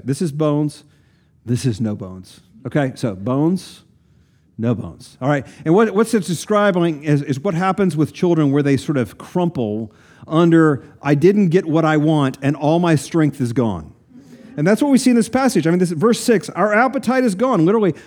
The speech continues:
"Our strength is dried up. Our life is wasting away."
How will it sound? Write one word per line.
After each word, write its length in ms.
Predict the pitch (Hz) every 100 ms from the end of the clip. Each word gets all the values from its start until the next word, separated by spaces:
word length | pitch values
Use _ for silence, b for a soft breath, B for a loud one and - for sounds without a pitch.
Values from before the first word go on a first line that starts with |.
| B
"Our 140 | 180
strength 400 | 160 - 240 240
is 160 | 240 170
dried 300 | 214 202 190
up. 420 | 147 - - _ b b
Our 220 | - 156
life 280 | 165 196 214
is 140 | 208 165
wasting 400 | 175 165 - 170
away." 440 | 147 120 117 110